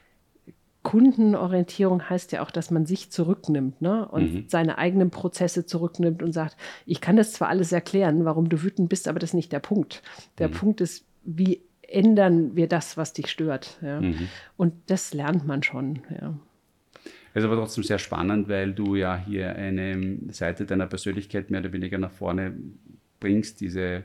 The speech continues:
Speaker 2: dieses Bedürfnis zu verstehen, wo der hin will,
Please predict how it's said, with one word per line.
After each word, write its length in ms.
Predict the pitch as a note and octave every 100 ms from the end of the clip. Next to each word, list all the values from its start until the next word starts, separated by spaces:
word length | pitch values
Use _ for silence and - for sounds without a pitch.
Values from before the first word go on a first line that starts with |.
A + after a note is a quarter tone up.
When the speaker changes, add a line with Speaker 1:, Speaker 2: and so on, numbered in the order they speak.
| - _ _ _ G2+
Speaker 2:
dieses 240 | F2+ F2
Bedürfnis 520 | G2+ - A#2+ A#2+ G#2+
zu 100 | -
verstehen, 420 | F#2 - F2 F2+
wo 100 | G2
der 140 | F#2+ F2+
hin 340 | F2+ F#2+ G2
will, 300 | G2 G#2+ D3